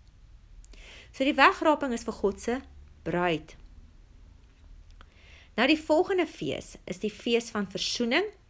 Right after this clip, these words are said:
Dis 'n fees waar hulle hulle sonde bely het en waar hulle gevra het vir versoening. En dit verwys na die dag wat ons van lees in Openbaring, wat nog vervul moet word, die dag van Armageddon,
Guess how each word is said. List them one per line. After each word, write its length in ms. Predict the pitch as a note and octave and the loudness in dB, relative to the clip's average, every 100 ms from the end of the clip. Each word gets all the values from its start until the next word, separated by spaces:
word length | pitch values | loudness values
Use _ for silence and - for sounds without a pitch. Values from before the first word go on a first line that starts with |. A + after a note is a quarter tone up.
| - - - - | -20 -20 -20 -18
Dis 140 | G3+ | -8
'n 60 | G3+ | -8
fees 540 | - C4 D4+ D#4 - - - | -4 2 2 2 -10 -12 0
waar 180 | G#3 | 0
hulle 160 | G3+ F#3+ | 2 0
hulle 220 | F#3 F#3 | 2 0
sonde 500 | F#3+ - G3 F#3+ G3+ | -2 -2 0 2 0
bely 480 | G3 E3 D#3 D#3+ F#3 | -2 -2 -4 -4 -6
het 220 | E3+ - - _ - - - - - - - - | -10 -16 -20 _ -20 -20 -20 -20 -20 -20 -20 -6
en 240 | - F3+ | -2 0
waar 140 | F3 E3+ | 2 2
hulle 160 | F3+ | 2
gevra 400 | F#3 F#3 - G3+ | 0 -8 -2 2
het 120 | F#3+ F#3 | 2 0
vir 120 | F3 | -6
versoening. 640 | - E3+ - E3+ D3 F3+ E3+ - - - - - | -6 -8 -4 -2 -2 -8 -12 -20 -20 -20 -20 -10
En 200 | E3+ E3 | -6 0
dit 400 | G#3 D#4 - - - | 2 0 -6 -20 -10
verwys 640 | - F3+ E3+ F#3+ A#3 C4 | -8 -4 0 2 2 -2
na 100 | F#3+ | -6
die 160 | F3 D#3 | -6 0
dag 340 | G3+ C4+ - | 0 0 -2
wat 160 | F#3+ - | -8 -6
ons 180 | E3+ - | -8 -6
van 240 | F3+ E3 | -6 -2
lees 340 | F3 A3+ - | 2 2 0
in 220 | F#3+ E3+ - - - - | -6 -6 -8 -20 -20 -6
Openbaring, 880 | - F#3 F#3+ E3+ D#3+ F3+ A#3 F#4+ D#4+ - | -4 0 0 2 4 4 2 0 -4 -12
wat 160 | F3 E3+ | -10 -6
nog 160 | E3+ | -4
vervul 320 | - F3+ G#3+ G#3 | -6 -2 0 2
moet 220 | G3 G3 | 0 0
word, 200 | A3+ D4+ | 0 0
die 160 | G3 | -4
dag 260 | - D#3+ - | -2 -2 -2
van 140 | G3+ | -8
Armageddon, 880 | F#3 E3+ F#3 B3+ - C4+ D#4 E3 D#3+ | -2 -2 -2 -4 0 0 2 0 -4